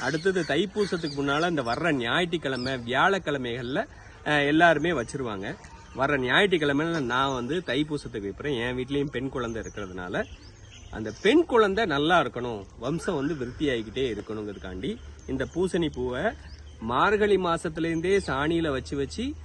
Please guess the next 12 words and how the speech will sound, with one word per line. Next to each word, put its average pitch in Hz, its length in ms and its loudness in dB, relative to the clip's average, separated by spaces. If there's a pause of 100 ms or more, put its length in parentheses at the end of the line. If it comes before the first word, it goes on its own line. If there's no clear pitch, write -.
(260)
அந்த 151 340 4
ப-, 139 440 0
எடுத்த 220 440 4
பூவை 196 340 4
வந்து 165 240 2
காய 175 320 4
வச்சு 160 200 -2
வச்சுட்டே 151 280 -4
வருவாங்க. 117 500 -4 (500)
சிறுவீட்டு 170 580 0
பொங்கல் 143 340 -2
அன்னைக்கு 127 400 -6